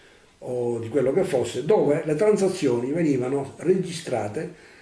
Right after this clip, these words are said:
con intacchi laterali di certe dimensioni se corrispondessero a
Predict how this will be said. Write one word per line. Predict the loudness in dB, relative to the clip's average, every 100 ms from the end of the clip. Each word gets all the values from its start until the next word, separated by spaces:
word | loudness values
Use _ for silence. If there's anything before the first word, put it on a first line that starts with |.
| _
con | -2 2
intacchi | 0 0 -2 -2 -2
laterali | 0 2 2 2 -2 -6 -12 -18 -20 _
di | -6
certe | 0 0 -2
dimensioni | 0 2 2 2 4 2
se | 0 -4
corrispondessero | -4 -4 -2 -2 0 -2 -2 -2 -2
a | -4 -4 -4